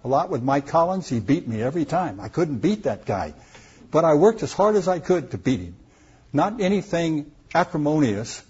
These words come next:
and you wouldn't hurt the other guy, but the competition was there. And then everybody watched the performance. And when we had simulations,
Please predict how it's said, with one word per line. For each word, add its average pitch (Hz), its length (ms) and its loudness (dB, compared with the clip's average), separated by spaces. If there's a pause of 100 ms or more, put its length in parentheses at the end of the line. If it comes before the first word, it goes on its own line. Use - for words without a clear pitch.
(280)
and 117 80 -4
you 113 80 0
wouldn't 147 260 0
hurt 165 220 -2
the 120 120 0
other 110 180 -2
guy, 101 300 -6
but 127 220 -8
the 101 80 -10
competition 139 720 -4
was 120 180 -6
there. 165 240 0 (420)
And 151 120 4
then 156 140 4
everybody 170 480 2
watched 113 340 -2
the 151 80 -6
performance. 147 720 -4
And 117 100 -4
when 120 120 -4
we 139 120 2
had 151 220 0
simulations, 156 920 0